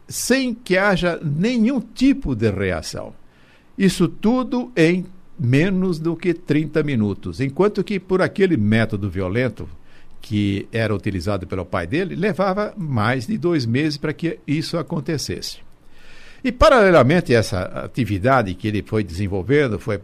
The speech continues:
aperfeiçoando, o relacionamento que ele tinha com seu pai era bastante desgastante. E o pai não admitia, como já mencionei, a utilização dessa técnica, achando que isso era um grande equívoco por parte dele. Há um evento na vida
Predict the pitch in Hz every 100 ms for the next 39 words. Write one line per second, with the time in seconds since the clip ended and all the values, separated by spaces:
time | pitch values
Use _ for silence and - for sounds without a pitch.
0 | - 101 95 107 - 90 - 175 80 78
1 | - - - - - - 185 233 254 196
2 | 180 143 202 214 - 143 117 - 175 190
3 | 120 98 104 - 127 165 180 185 202 -
4 | 131 - - 185 185 131 127 104 104 92
5 | - 80 - - - - - - - -
6 | - - 190 202 247 262 214 165 135 92
7 | 180 147 110 107 98 107 95 - 95 104
8 | - 120 120 170 175 - - 147 147 165
9 | 139 120 - 170 113 113 101 85 - 120
10 | 117 92 - 87 90 110 82 135 139 139
11 | 131 - 147 104 131 131 104 - 165 147
12 | - 113 113 104 110 98 90 78 - 80
13 | - - 220 220 151 151 165 170 117 98
14 | 139 165 107 90 80 101 85 78